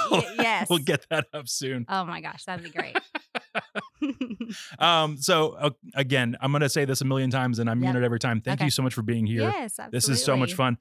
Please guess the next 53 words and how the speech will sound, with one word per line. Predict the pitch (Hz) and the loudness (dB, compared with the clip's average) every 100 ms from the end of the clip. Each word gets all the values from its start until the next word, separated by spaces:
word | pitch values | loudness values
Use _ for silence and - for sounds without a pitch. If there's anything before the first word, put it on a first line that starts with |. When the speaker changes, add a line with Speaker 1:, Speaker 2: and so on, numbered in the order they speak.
| _ | _
Speaker 2:
fun. | - - | -20 -6
So, | - 151 143 143 | 2 2 2 0
uh, | 135 - | 0 2
in | 160 | 0
the | 170 | 0
podcast, | - 147 135 139 131 | 2 0 2 0 0
we | 147 | 2
like | 143 | 2
to | 147 | 2
do | 135 | -2
things | 131 139 | 0 -2
in | 127 | 0
a | 120 | -2
couple | 135 123 | -2 -2
of | |
different | 117 123 117 | -4 -4 -2
rounds. | 117 120 123 | 0 0 0
And | 113 | 0
Speaker 1:
Okay. | 226 | 0
Speaker 2:
so, | 202 123 113 110 _ _ - | 0 0 0 -2 _ _ -6
um, | 127 120 113 110 - - | -2 0 -2 -4 -10 -8
uh, | 127 113 | -4 -4
the | 110 | -4
first | 120 170 165 | -2 0 0
round, | 151 135 | 0 0
I | |
call | 120 127 | 0 -2
it | |
the | 117 | -2
first | - 131 - | -2 -2 -2
date | 123 123 | -2 -2
round, | 127 131 135 | 0 0 -2
Speaker 1:
Okay. | 127 | -4
Speaker 2:
because | - 113 120 113 107 | -8 -2 -2 -2 -6
if | - | -6
you | 123 | -2
go | 131 | 0
on | 131 | 0
a | 120 | 0
first | 131 123 - | -2 -2 -4
date | 117 117 | -6 -4
with | 113 | -4
somebody, | 139 123 120 120 117 - | -2 2 2 0 -4 -8
Speaker 1:
Yep. | 170 190 | -10 -8
Speaker 2:
you | 117 131 | -2 0
wanna | 143 | 0
ask | 123 123 117 | 0 -2 -2
the | - 107 | -2 0
right | 117 | 0
questions. | - 127 - 127 120 | 0 0 0 -2 -2
It's | 110 104 | -2 -2
not | 120 101 | -2 0
like, | 117 110 | -4 -6